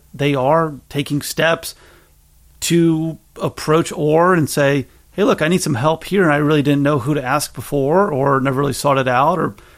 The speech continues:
whatever the rationality is. So I, I'm just very curious what type of patterns you see amongst the U S population.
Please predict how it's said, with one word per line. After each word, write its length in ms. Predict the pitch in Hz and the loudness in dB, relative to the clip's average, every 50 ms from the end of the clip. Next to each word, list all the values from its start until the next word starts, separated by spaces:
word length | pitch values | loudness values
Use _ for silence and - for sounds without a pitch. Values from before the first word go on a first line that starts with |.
| _ _ - | _ _ -10
whatever 460 | 147 139 143 156 160 160 147 131 143 | -2 0 2 4 4 4 4 4 2
the 100 | 135 131 | 2 2
rationality 800 | 131 135 131 - - 139 127 131 160 185 156 139 131 131 156 170 | 2 2 0 -2 -4 -6 -2 -2 0 0 0 -2 -4 -4 -4 -2
is. 340 | 160 180 196 190 156 127 - | 0 2 2 2 2 0 0
So 280 | - 160 156 151 - - - - - - - | 2 2 2 2 0 -2 -16 -20 -20 -18 -6
I, 180 | - 180 233 - | -2 -2 0 0
I'm 160 | - 180 190 | 2 2 4
just 160 | 202 160 135 | 2 2 4
very 200 | 151 190 190 175 | 4 4 4 4
curious 800 | - - - - 160 165 180 190 185 175 160 156 147 - - - | 2 0 -2 0 2 4 4 4 4 4 4 2 0 0 -4 -10
what 340 | - - 131 139 180 180 180 | -12 -12 -2 -2 -2 -2 0
type 220 | - 175 180 175 | 0 0 0 0
of 100 | 156 123 | -4 -10
patterns 540 | - - 139 143 151 160 175 175 156 127 110 | -8 -4 -2 0 0 0 2 2 2 0 0
you 120 | 135 143 127 | -2 -4 -4
see 420 | - - 151 147 143 143 143 - | -4 -2 0 0 2 2 0 0
amongst 360 | 147 131 139 147 147 - - | -2 -2 0 0 0 -2 -2
the 100 | - 143 | -4 -2
U 120 | 139 139 135 | 0 0 -2
S 80 | 117 | -2
population. 800 | - - 143 135 - - 131 123 123 131 151 147 - 156 117 | -2 -2 -2 -2 -2 -4 -6 -4 -4 -4 -4 -6 -6 -10 -12